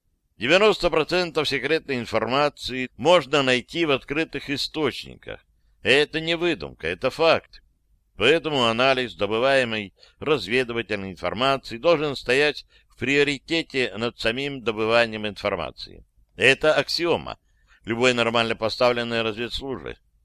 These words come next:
Проблема в том, что информацию, расположенную в разных источниках, нужно собрать,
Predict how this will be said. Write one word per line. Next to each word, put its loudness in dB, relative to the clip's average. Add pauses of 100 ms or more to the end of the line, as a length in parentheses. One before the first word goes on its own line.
(560)
Проблема 0
в -10
том, 0
что -2
информацию, -4 (280)
расположенную 0
в -2
разных 2
источниках, -10
нужно -4
собрать, -2